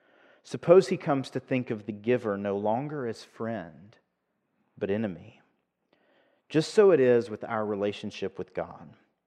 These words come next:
We want to be loved for who we are, not for what we can give to others. So God is known to love those who love Him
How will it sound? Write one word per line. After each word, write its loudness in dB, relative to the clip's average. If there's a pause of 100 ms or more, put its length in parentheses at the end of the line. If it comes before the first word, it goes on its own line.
(880)
We 0
want -2
to -14
be -2
loved -4
for -4
who -8
we -2
are, -6 (920)
not 0
for 0
what 2
we -4
can -10
give -2 (180)
to -10
others. -12 (800)
So 2
God -2
is -6
known -4
to -14
love 2
those -18 (500)
who -8
love 0
Him -8